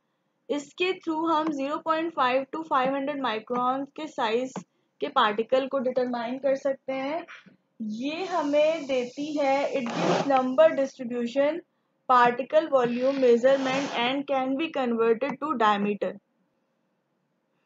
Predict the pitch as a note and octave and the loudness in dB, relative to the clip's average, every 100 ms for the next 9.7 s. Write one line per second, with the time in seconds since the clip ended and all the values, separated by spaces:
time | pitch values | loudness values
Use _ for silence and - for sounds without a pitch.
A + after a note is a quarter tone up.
0 | _ _ _ _ _ - B3+ B3+ D4+ D4+ | _ _ _ _ _ -2 -2 0 -6 -4
1 | E4 F4 D4+ E4 D#4+ C#4 B3+ B3+ D#4+ E4 | -4 0 2 2 2 -4 -4 -6 -6 -4
2 | F4 E4+ A#3+ A3 C4 - C#4+ C4+ C4 C4+ | -4 0 4 4 2 -4 -2 -2 -2 -4
3 | D4 D4 C4+ - _ _ _ _ _ _ | -2 -4 -4 -8 _ _ _ _ _ _
4 | - B3+ C#4 C#4 C4+ C#4 F4 E4 D#4 C#4+ | -2 -2 0 0 0 0 -2 0 -2 -4
5 | D4 D4+ D4+ D#4+ C#4+ D4 D4 E4 E4 - | -4 -6 -4 -4 -4 -6 -6 -6 -8 -10
6 | D4 D#4+ F#4 F#4 - C#4+ C4 C4 D#4+ E4 | -6 -2 -2 -4 -2 2 4 2 -4 2
7 | C#4 A3+ A#3+ A#3+ C#4 E4+ - B3+ B3+ C4+ | 4 4 0 0 0 0 -2 0 2 0
8 | C4+ C4 C4+ C#4+ C#4+ C#4+ G#3+ A3+ C4+ C#4 | -4 -2 -2 -2 -4 4 4 4 0 0
9 | C#4 C#4+ C#4 - C#4 C#4+ | 0 0 -6 -2 -4 -2